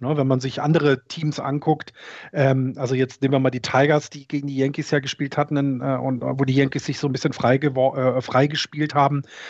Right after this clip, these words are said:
ähm, mit drei Siegen in Folge, die haben erst acht Spiele von neunundzwanzig gewonnen. Also da merkt man eben schon, dass da noch mehr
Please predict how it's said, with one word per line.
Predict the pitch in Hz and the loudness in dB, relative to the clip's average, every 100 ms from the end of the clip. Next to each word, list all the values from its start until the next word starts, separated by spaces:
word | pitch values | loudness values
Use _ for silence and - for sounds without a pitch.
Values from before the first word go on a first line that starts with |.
| - - | -18 -4
ähm, | 123 123 127 131 | 0 2 0 -2
mit | 127 | 0
drei | 127 135 | 2 2
Siegen | 131 147 | 2 -2
in | 131 | -2
Folge, | - 120 135 151 147 - - - | -2 0 2 4 2 -2 -14 -2
die | 107 | 0
haben | 143 | 2
erst | 143 - | 2 0
acht | 151 127 - | -2 -2 -4
Spiele | - 127 117 | -4 -2 -2
von | 123 107 | -2 -2
neunundzwanzig | 101 101 101 104 92 - - | -2 -4 -6 -8 -10 -12 -18
gewonnen. | - - - 85 | -18 -18 -18 -10
Also | 110 113 | -4 0
da | 123 127 123 | 2 2 0
merkt | 123 127 131 - | -2 2 2 2
man | 143 | 0
eben | 143 139 | 0 0
schon, | - 165 143 | 0 2 2
dass | 117 | 0
da | 131 113 | 0 0
noch | 113 | -2
mehr | 120 127 147 110 | 0 2 4 4